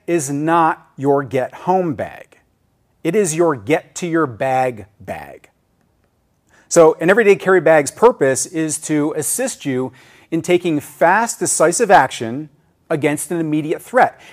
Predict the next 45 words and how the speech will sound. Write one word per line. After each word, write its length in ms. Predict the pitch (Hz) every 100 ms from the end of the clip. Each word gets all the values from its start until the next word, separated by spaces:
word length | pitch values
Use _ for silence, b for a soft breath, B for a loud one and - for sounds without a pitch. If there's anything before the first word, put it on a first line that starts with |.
| B
and 120 | 160
then 160 | 208 135
getting 260 | 156 170
to 60 | 175
safety 460 | - 214 214 -
or 500 | - 220 214 156 160 - b b 143
getting 240 | 165 175
to 120 | -
your 140 | 160 143
next 280 | 147 -
level 260 | 151 139 139
of 100 | 127
survival 400 | - 147 156 131
gear, 220 | 107 104
which 240 | 101 127 131
might 180 | 131
be 120 | 131 131
right 320 | 104 120 117
there 380 | 123 123 131 123
at 120 | -
your 100 | 143
vehicle. 380 | 196 202 - 107
So 340 | 226 175 120
if 100 | -
I'm 160 | 135 139
out 140 | 147
at 140 | 156
the 80 | 165
parade 560 | - 180 180 202 139 127
or 100 | 131
I'm 80 | 131
out 140 | 147
at 100 | 151
a 60 | 165
fair 400 | - 214 165 135
with 100 | 135
my, 220 | 143 185 b b b
with 120 | 156
my 80 | 156
grandkids 720 | 147 196 202 170 120 104 107
and 120 | 143
my, 100 | 151
and 360 | 160 147 143 151
my 180 | 156 143
family, 520 | 202 220 180 123